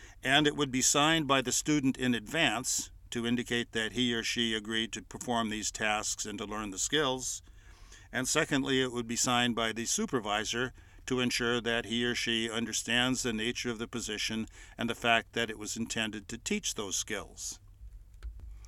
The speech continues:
Now, let me just read you the position concept of an actual field study, and that's for the field study research assistant.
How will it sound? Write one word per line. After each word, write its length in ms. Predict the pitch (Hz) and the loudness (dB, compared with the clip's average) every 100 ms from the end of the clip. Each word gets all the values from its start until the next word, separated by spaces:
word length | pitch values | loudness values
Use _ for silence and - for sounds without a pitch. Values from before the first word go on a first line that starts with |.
| - - - - - - | -20 -20 -20 -20 -14 -2
Now, 220 | 135 139 | 4 6
let 200 | 170 220 | 6 4
me 100 | 180 | 4
just 260 | 143 131 | 4 4
read 320 | 131 147 147 113 | 6 4 4 2
you 180 | 123 104 | 0 2
the 220 | 120 113 | 2 2
position 540 | 123 110 143 - 113 | 0 0 2 2 0
concept 640 | 101 123 120 117 117 113 - | 0 0 0 0 0 -2 -4
of 120 | 101 | -4
an 120 | 110 | 2
actual 680 | 120 135 - - 107 107 107 - - | 6 4 2 -4 -2 -4 -6 -12 -6
field 320 | 165 170 151 | -2 0 0
study, 500 | - 113 95 95 120 - - - - | -2 -4 -6 -8 -10 -12 -18 -10 0
and 120 | 127 | 2
that's 160 | 147 | 4
for 140 | - 131 | 2 0
the 100 | 120 | 0
field 320 | - 143 131 | 2 4 4
study 340 | - 123 117 | 2 2 2
research 540 | 107 127 143 - 104 - | 2 0 2 0 -4 -4
assistant. 640 | - 110 107 - - | -4 -4 -4 -8 -14